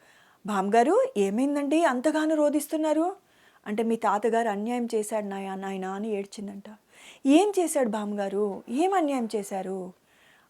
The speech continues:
అంటే, "పేకాటలో పెట్టి పొలమంతా పాడు చేశాడు నాయనా, పేకాటలో అంతా పోగొట్టాడు." అంటే, "అయ్యో, అలానా?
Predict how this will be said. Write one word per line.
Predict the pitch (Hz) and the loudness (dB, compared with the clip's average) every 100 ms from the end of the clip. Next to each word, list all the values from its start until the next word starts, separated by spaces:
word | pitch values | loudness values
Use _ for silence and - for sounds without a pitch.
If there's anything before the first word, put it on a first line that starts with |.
| 196 | -8
అంటే, | 202 202 | -4 -2
"పేకాటలో | 202 214 233 262 254 226 | 4 4 4 0 -2 -2
పెట్టి | 214 202 202 240 220 | -2 -4 -2 0 0
పొలమంతా | - 202 202 226 254 269 320 320 | 0 0 2 0 -2 -4 -2 -2
పాడు | 311 220 226 226 | 0 0 0 0
చేశాడు | 208 214 196 | -2 -2 -4
నాయనా, | 190 190 190 190 | -6 -6 -4 -4
పేకాటలో | 202 226 247 240 220 | -4 -4 -2 -2 -2
అంతా | 220 302 | -2 0
పోగొట్టాడు." | 339 240 214 202 214 196 185 202 202 _ _ - - | 0 0 -2 -4 -4 -6 -6 -8 -12 _ _ -20 -20
అంటే, | - 208 208 220 | -10 -6 0 0
"అయ్యో, | 202 202 226 | 0 2 4
అలానా? | 208 208 233 233 226 226 226 | 4 4 4 2 0 -2 -6